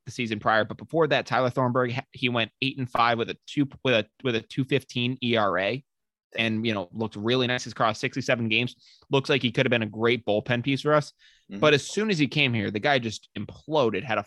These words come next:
Speaker 1: five six E R A across twenty-five games in twenty eighteen, our World Series year. Had a seven seven E R A in our, in our, uh, in, in the, you know, year after in his age thirty season across sixteen games, and we just had enough. And, you know,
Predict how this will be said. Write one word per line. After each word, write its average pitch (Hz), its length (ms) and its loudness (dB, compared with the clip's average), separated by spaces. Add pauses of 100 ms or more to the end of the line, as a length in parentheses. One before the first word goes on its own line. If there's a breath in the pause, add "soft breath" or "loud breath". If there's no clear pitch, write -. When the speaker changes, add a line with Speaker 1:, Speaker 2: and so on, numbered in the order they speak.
Speaker 1:
five 135 240 2
six - 320 -10
E 131 100 0
R 127 160 2
A 123 60 4
across 120 320 0
twenty-five 117 480 0
games 117 240 0
in 110 80 -6
twenty 117 260 -2
eighteen, 120 300 -2
our 107 100 0
World 104 300 -6
Series 123 400 -2
year. 120 240 0 (260 loud breath)
Had 123 100 0
a 107 60 0
seven 123 420 -2
seven 123 520 -2 (120)
E 127 140 0
R 123 180 2
A 123 240 0 (400 soft breath)
in 117 180 2
our, 107 360 2 (180)
in 113 120 0
our, 107 320 0
uh, 101 240 -2 (120)
in, 113 140 -4 (240)
in 107 140 -4
the, 92 240 -2 (100)
you 110 80 -4
know, 95 80 -6
year 107 300 0
after 107 240 0
in 110 80 -4
his 101 180 -6
age 110 220 0
thirty 113 240 -2
season 117 260 -4
across 107 340 -2
sixteen 120 340 -6
games, 117 280 0 (320 soft breath)
and 131 100 -2
we 156 100 4
just 135 140 -6
had 113 140 2
enough. 95 260 -6 (260)
And, 131 320 2 (640)
you 139 100 -2
know, 123 80 -4